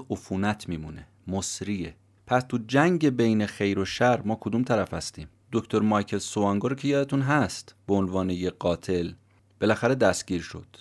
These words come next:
در نهایت یه کسی کار درست انجام داد، یه فکس زد به تمام دانشکده‌های پزشکی توی ایالات متحده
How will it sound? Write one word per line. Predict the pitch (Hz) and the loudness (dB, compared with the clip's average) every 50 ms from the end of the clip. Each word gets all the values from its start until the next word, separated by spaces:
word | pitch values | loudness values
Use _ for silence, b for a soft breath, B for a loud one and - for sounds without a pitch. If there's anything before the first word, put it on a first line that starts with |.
| - _ - | -20 _ -2
در | - 98 98 | 2 2 4
نهایت | 101 101 98 101 98 101 98 95 | 4 4 4 4 4 2 2 2
یه | 101 | 0
کسی | 101 - 135 131 131 127 | -4 -4 -4 -6 -6 -4
کار | - - 123 120 | -2 0 2 2
درست | 113 104 101 101 101 - - | 2 2 2 0 0 -2 -2
انجام | 101 95 87 85 78 92 87 82 82 | -2 0 0 -2 -2 -2 -4 -4 -4
داد، | 80 - 85 82 - _ _ - _ _ _ _ - | -8 -10 -14 -16 -18 _ _ -20 _ _ _ _ -2
یه | 107 110 | -2 -2
فکس | 104 - - 107 107 104 - - - | 0 4 6 6 6 6 2 -4 -6
زد | 92 92 90 90 85 - | -2 0 0 0 0 -2
به | 85 90 85 85 85 85 | -4 -4 -2 -2 -4 -4
تمام | - - 90 95 107 110 101 | -4 -2 0 2 4 4 2
دانشکده‌های | 92 95 92 90 90 - - - 85 85 90 90 92 92 | 2 2 0 0 -2 -4 -4 -4 -2 0 0 2 0 0
پزشکی | 90 - 90 85 87 80 - - 98 92 | -2 -4 -6 -6 -6 -8 -8 -6 -6 -6
توی | - - 90 | -6 -4 -4
ایالات | 90 90 85 82 - 87 | -2 -2 -4 -4 -6 -6
متحده | 87 85 - - 85 82 82 85 82 92 98 110 123 135 131 | -6 -6 -6 -6 -6 -6 -4 -4 -2 0 0 0 0 0 -4